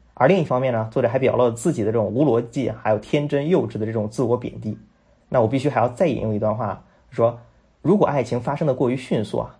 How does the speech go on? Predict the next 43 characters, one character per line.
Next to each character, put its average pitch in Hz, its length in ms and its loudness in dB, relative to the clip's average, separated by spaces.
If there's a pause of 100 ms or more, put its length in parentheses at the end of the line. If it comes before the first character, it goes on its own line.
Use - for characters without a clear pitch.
(140)
也 135 100 -4
许 113 220 -4
是 127 180 -4
因 131 140 -2
为 113 340 -2
对 143 140 2
爱 135 200 0
的 - 80 -2
向 110 220 0
往 - 180 -2
催 117 200 -2
生 120 120 -4
了 113 220 -4
爱 120 160 2
人 98 140 -2
的 107 80 -2
生 113 180 -4
成， 113 160 -6 (500)
需 - 200 0
要 147 320 4
促 - 120 -8
成 110 140 -2
了 107 80 -2
结 104 160 -2
果。 110 260 -4 (680)
先 190 240 2
是 147 240 2
想 117 160 2
要 113 120 4
爱 156 200 0
某 117 220 0
一 - 20 -4
个 113 140 4
人， - 120 -2 (440)
大 151 120 4
体 - 160 -2
来 107 120 2
看 113 240 -2
是 113 120 -6
无 107 140 -2
意 139 140 2
识 - 120 -12
的。 - 140 -14